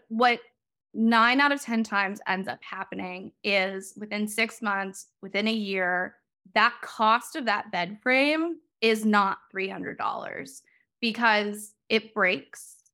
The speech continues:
in the middle of a guest stay. So maybe it's in the middle of the night and the bed frame breaks,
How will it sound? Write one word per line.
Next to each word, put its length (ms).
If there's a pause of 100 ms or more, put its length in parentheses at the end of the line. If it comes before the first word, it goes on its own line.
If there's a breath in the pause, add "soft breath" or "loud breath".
(100)
in 100
the 80
middle 260
of 80
a 60
guest 380
stay. 520 (120)
So 140
maybe 300
it's 120
in 80
the 60
middle 300
of 80
the 80
night 400 (420)
and 140
the 60
bed 240
frame 260
breaks, 600